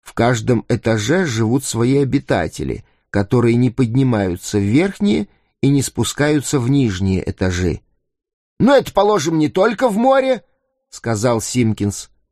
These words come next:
«И на земле житель подвала не вхож в бельэтаж». «Маленькая разница», вмешался в разговор Мюллер.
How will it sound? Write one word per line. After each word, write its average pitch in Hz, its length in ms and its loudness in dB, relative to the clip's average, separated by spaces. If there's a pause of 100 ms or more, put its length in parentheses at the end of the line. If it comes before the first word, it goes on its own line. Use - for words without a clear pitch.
(300)
«И 185 100 4
на 294 120 4
земле 240 480 2
житель 185 400 0
подвала 170 480 2
не 175 120 2
вхож 160 340 -2
в 117 60 -8
бельэтаж». 175 680 0 (1400)
«Маленькая 202 640 2
разница», 180 720 -2 (340)
вмешался 123 600 0
в 107 40 0
разговор 117 440 0
Мюллер. 113 460 2